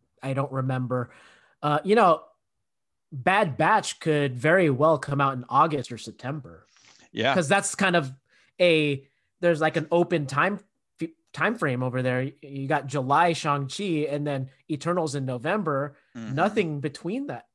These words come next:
Speaker 1: Nothing in between
Speaker 2: August,
Speaker 1: that.
Speaker 2: September. Yeah,
Speaker 1: Yeah.
Speaker 2: it'd be a good time. And it's not compete, it's not competing property. It'll be on Disney Plus. It's not gonna be in theaters.
Speaker 1: Yeah.
Speaker 2: Um, so it's a perfect, it's a perfect time, and it's one a week.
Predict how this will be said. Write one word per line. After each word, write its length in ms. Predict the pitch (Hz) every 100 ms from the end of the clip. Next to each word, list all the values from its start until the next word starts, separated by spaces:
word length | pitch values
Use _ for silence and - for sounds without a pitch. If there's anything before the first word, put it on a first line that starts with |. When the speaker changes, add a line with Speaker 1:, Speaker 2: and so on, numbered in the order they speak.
| _
Speaker 1:
Nothing 260 | 156 170 190
in 100 | 160
between 280 | 151 - 180
Speaker 2:
August, 320 | 113 113 107
Speaker 1:
that. 60 | 110
Speaker 2:
September. 440 | - 113 113 101 _
Yeah, 220 | 120 113 107
Speaker 1:
Yeah. 160 | 151 147
Speaker 2:
it'd 140 | 110
be 140 | 110 110
a 40 |
good 180 | 110 101
time. 300 | 117 113 107 _ _ _ _ _ _ _
And 160 | 143 139
it's 160 | 135
not 160 | 156 143
compete, 300 | 135 - 147
it's 120 | 139
not 160 | 131 123
competing 320 | 127 110 113
property. 380 | 104 123 - 110
It'll 80 | 101
be 200 | 98 113
on 180 | 101 113
Disney 280 | 113 104 107
Plus. 280 | - 104
It's 140 | 107 -
not 220 | 101 -
gonna 140 | 110
be 120 | 101 104
in 80 |
theaters. 500 | 104 98 92 110 - - _ _
Speaker 1:
Yeah. 180 | - 175 - _ _
Speaker 2:
Um, 380 | 113 104 87 - _ _ _ - -
so 440 | - 117 98 90 - _ _ _ _ _
it's 160 | 120 113
a 40 |
perfect, 480 | - 120 98 101 -
it's 140 | 110
a 40 | -
perfect 300 | 117 104 98
time, 240 | 113 110
and 120 | 104
it's 140 | 104 -
one 180 | 107 110
a 40 |
week. 300 | 113 107 110